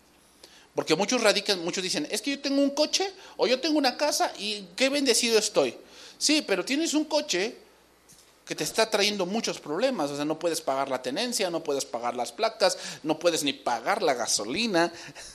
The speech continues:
<laughs> Está fuera de tu presupuesto. Fue de bendición eso que te dio, que, que, que supuestamente dices que Dios te dio.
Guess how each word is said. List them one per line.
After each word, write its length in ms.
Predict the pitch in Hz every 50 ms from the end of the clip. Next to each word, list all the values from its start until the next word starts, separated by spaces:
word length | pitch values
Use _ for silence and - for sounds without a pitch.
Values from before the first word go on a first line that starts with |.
| - - -
<laughs> 520 | 220 - - 196 - - - - - -
Está 240 | 190 - - - -
fuera 400 | - - - 226 247 254 247 233
de 120 | 202 175
tu 180 | - 175 170 -
presupuesto. 920 | 165 147 139 - - 131 - - 185 202 196 196 - 202 226 311 - - - - - - - - - - - _ _ _ - - -
Fue 220 | - - - 226
de 100 | 240 349
bendición 580 | 320 254 233 202 185 180 - - - 285 339 339
eso 220 | - - - 196
que 100 | - 175
te 100 | 165 165
dio, 200 | 170 190 180 -
que, 120 | - - -
que, 160 | - - -
que 180 | - - - 151
supuestamente 580 | - - 143 170 202 - 277 247 247 247 233 185
dices 360 | 165 202 226 - 226 - -
que 160 | - - 135
Dios 220 | 127 165 - -
te 120 | - 175 147
dio. 200 | 170 233 427